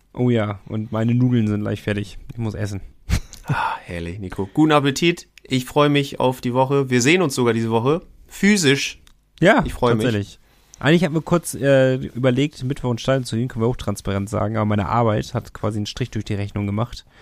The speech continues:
Speaker 1: Ähm, müssen wir gucken. Gehst du trotzdem hin oder wahrscheinlich nicht?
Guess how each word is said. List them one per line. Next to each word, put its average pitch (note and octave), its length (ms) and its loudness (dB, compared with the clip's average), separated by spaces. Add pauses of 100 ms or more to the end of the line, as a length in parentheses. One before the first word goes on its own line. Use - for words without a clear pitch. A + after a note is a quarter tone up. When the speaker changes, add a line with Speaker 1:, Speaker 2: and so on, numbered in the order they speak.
(640)
Speaker 1:
Ähm, G2 480 2
müssen G#2+ 160 -2
wir A#2 60 0
gucken. A2+ 140 0
Gehst C3 180 0
du - 20 -2
trotzdem - 360 2
hin A#3+ 120 4
oder C3 340 6
wahrscheinlich A#2 440 2
nicht? G2+ 320 -2